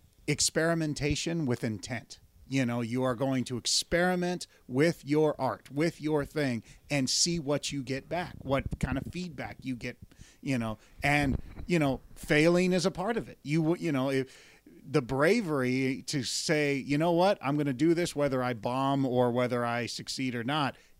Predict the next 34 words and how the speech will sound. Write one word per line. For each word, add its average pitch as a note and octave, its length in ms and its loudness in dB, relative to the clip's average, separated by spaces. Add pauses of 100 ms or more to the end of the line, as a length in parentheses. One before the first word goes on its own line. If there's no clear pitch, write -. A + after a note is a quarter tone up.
(120)
is D#3 200 4
a D3 80 4
part C#3+ 280 4
of D#3 120 2
the C#3+ 100 0
learning B2+ 380 4
process. B2+ 520 -4
That's A#2 220 -6
a A#2+ 60 -6
part C3 240 -2
of B2+ 80 -2
the B2 100 -2
getting B2 520 2
good. A#2+ 420 -2 (420)
And B2+ 380 0
if A2+ 100 -8
you're B2+ 100 -2
not C#3+ 200 2
experimenting E3 800 0
and A2 120 -2
you're A2+ 120 -4
not C3 240 -2
trying D#3+ 420 -2
and A2+ 100 -2
you're A2+ 120 -4
not B2+ 220 -4
doing C3 220 -2
something A#2+ 340 -6
different, D3 360 -4
then C3 240 -2 (160)
you're B2+ 140 -6
not G#2+ 180 -4
growing, D3+ 560 2 (280)
and C3 360 2